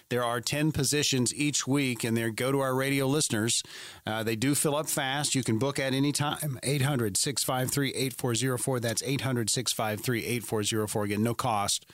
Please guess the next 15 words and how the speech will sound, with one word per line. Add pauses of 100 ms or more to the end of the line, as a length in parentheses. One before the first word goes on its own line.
(340)
no
obligation.
There
is
no
pressure. (360)
Talking
about
mistakes
to
avoid
as
you're
moving
towards,